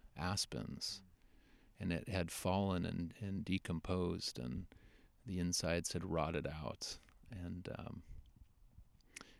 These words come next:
I, uh, had this experience of making co-, contact, or actually being contacted by this, this one, uh, who, uh, was, uh, i-, inviting me into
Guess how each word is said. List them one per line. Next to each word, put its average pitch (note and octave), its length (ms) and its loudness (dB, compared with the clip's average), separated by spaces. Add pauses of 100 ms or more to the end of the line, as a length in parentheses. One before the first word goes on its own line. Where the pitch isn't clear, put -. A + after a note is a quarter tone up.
(160)
I, G2 280 -2
uh, G2+ 600 -10
had F#2+ 140 4
this F#2 200 6
experience G2 560 2
of G2+ 100 -4
making G2+ 360 2 (100)
co-, A2+ 100 -2 (120)
contact, G2 520 2
or G2 60 4
actually G2+ 320 2
being F#2 460 4 (640)
contacted F#2 680 0
by D#2 160 -2
this, - 380 -4 (340)
this - 220 -6
one, - 360 -4 (300)
uh, F#2+ 300 -8 (840)
who, F#2 320 -2
uh, F#2+ 260 -6 (960)
was, G2+ 480 2 (180)
uh, G2 240 -2 (100)
i-, G#2 140 2
inviting G2+ 580 8
me F#2 320 6
into F2+ 600 2